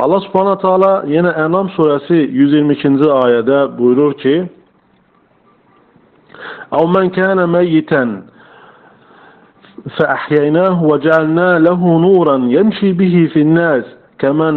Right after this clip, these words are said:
مثل-، كمن مثله في الظلمات ليس بخارج منها كذلك زين للكافرين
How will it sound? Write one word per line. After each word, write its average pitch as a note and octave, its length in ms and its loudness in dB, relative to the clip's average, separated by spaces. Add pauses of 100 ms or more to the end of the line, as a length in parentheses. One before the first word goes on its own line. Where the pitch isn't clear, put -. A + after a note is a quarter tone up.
(100)
مثل-، C#3 920 0
كمن D3+ 280 0 (200)
مثله D#3+ 800 0
في C#3+ 60 0
الظلمات C3+ 680 0 (400)
ليس G3 320 0
بخارج D#3+ 600 -2
منها C#3 720 2 (760)
كذلك D3+ 580 0
زين C#3+ 440 2
للكافرين C3+ 960 0